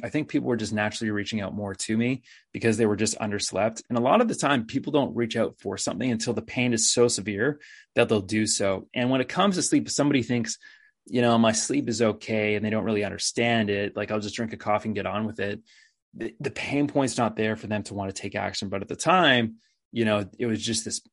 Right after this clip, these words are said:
this lingering issue that a lot of people had. And I think that's why they reached out, 'cause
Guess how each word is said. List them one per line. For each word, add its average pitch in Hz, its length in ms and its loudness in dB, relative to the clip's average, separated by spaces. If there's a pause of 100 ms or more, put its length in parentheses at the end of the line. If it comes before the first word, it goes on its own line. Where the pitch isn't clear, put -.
this 113 380 -6
lingering 107 640 0
issue 104 340 -8
that 101 140 -6
a 98 40 -6
lot 95 160 -6
of 95 80 -10
people 98 240 -10
had. 101 180 -6
And 98 100 -6
I 98 80 -8
think 110 180 -4
that's 104 220 -6
why 104 100 -4
they 98 100 -4
reached 95 320 -8
out, 101 240 -6
'cause 98 280 -10